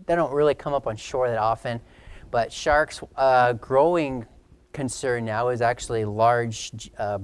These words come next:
schools of jellyfish that actually get close to shore.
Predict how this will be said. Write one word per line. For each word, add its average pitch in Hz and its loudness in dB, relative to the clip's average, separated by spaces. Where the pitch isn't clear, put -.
schools 135 -6
of 101 -4
jellyfish 117 -6
that 117 -2
actually 117 -6
get 123 -10
close 117 -4
to 104 -16
shore. 113 -4